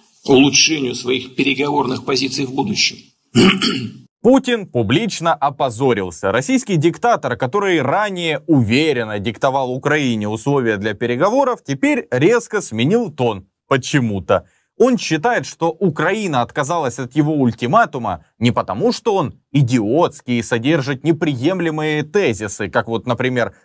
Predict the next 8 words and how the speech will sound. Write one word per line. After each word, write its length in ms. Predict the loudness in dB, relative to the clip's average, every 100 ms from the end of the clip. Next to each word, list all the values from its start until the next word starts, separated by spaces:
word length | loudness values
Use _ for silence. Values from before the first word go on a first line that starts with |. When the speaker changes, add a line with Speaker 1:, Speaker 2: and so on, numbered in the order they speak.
| _
Speaker 2:
добровольная 800 | 0 0 2 0 0 -2 -2 -2
сдача 400 | 0 -2 -2 -4
нескольких 560 | -2 -2 -4 -6 -4 -4
областей 480 | -2 -4 -2 -4
страны, 580 | -2 0 0 0 -2 -6 _ _ -4
а 100 | -2
потому 400 | -2 -2 -2 -4
что, 320 | -2 -2